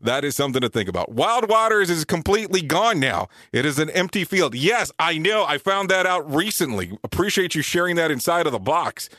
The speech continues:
Yeah, I found that out. I want to say, when did I find that out? About a year and a half ago, I think it was. I went down to the area and found out that there was actually nothing there anymore.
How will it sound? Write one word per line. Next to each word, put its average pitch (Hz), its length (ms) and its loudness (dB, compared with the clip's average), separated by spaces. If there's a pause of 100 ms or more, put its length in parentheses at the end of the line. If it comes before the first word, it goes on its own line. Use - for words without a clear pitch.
(260)
Yeah, 147 160 0
I 156 80 0
found 170 260 0
that 170 140 2
out. 165 260 0
I 135 80 0
want 170 220 0
to 381 60 0
say, 190 240 0
when 202 200 0
did 330 120 -4
I 220 60 -2
find 190 260 -4
that 175 100 2
out? 160 100 0
About 107 180 -2
a 131 40 0
year 143 180 0
and 226 100 2
a 127 60 -4
half 180 320 -2
ago, 107 260 -2
I 95 60 -2
think 101 180 -4
it 101 120 -4
was. 92 260 -4 (320)
I 92 80 0
went 139 220 0
down 151 280 0
to 143 80 -4
the 131 220 -4
area 151 500 2 (300)
and 95 160 -6
found 143 300 0
out 143 200 2
that 120 80 -6
there 120 100 0
was 107 160 -2 (120)
actually 139 480 -2
nothing 127 640 -2
there 135 380 2
anymore. 127 600 0